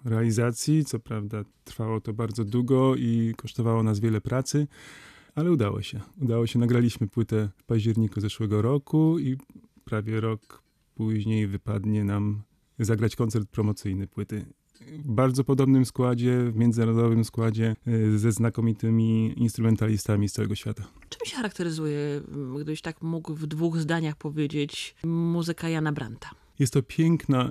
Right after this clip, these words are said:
Speaker 1: y, dość nieskomplikowana, ale piękna polifonia. My podjęliśmy takie decyzje, które państwo usłyszą na płycie, bo to jest oczywiście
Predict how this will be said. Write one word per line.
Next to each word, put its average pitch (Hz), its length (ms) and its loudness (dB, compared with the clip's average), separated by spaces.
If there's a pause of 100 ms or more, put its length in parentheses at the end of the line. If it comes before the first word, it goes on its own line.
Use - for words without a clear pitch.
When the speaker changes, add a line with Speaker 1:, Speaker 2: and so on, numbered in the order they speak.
(120)
Speaker 1:
y, 131 340 4
dość 151 320 0
nieskomplikowana, 139 880 2
ale 127 200 2
piękna 123 320 0
polifonia. 117 640 -2 (420)
My 135 280 2
podjęliśmy 117 1040 -2 (880)
takie 117 260 -4
decyzje, 110 640 -4
które 107 280 -4
państwo 107 320 -4
usłyszą 110 300 -2
na 110 120 2
płycie, 110 360 -2 (320)
bo 135 80 -2
to 123 100 2
jest 117 140 4
oczywiście 113 600 0